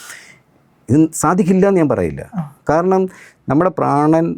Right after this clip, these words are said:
Speaker 1: വളരെ സൂക്ഷ്മമാകുന്നുണ്ട്,
Speaker 2: ആ.
Speaker 1: വിഷയം വളരെ സൂക്ഷ്മമാകുന്നുണ്ട് പ്രാണൻ.
Speaker 2: ആ.
Speaker 1: അപ്പോൾ പ്രാണൻ സൂക്ഷ്മമാകുക എന്ന് പറഞ്ഞാൽ അത്രയും, ഏഹ്, എന്താണ്, ഫോഴ്സ്ഡ് ആയിട്ടുള്ള, ഏഹ്,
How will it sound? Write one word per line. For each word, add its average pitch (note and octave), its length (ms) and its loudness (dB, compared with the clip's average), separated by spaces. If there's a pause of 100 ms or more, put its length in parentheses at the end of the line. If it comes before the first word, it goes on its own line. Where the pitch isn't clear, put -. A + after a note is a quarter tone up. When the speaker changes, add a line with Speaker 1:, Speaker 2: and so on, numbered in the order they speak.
(120)
Speaker 1:
വളരെ C3 340 0
സൂക്ഷ്മമാകുന്നുണ്ട്, G2+ 840 -2 (500)
Speaker 2:
ആ. D3+ 160 -8
Speaker 1:
വിഷയം C#3+ 280 2
വളരെ F3+ 500 2
സൂക്ഷ്മമാകുന്നുണ്ട് G#2+ 720 -2 (480)
പ്രാണൻ. F2+ 380 -2
Speaker 2:
ആ. D#3 80 -8 (340)
Speaker 1:
അപ്പോൾ F3+ 220 0
പ്രാണൻ E3+ 320 0
സൂക്ഷ്മമാകുക F#3+ 600 2
എന്ന് F#3+ 120 2
പറഞ്ഞാൽ F3 240 0
അത്രയും, F#3 420 0 (500)
ഏഹ്, A2+ 500 0
എന്താണ്, B2 440 0
ഫോഴ്സ്ഡ് E3 680 -2 (360)
ആയിട്ടുള്ള, A#2 420 0 (560)
ഏഹ്, A2 280 2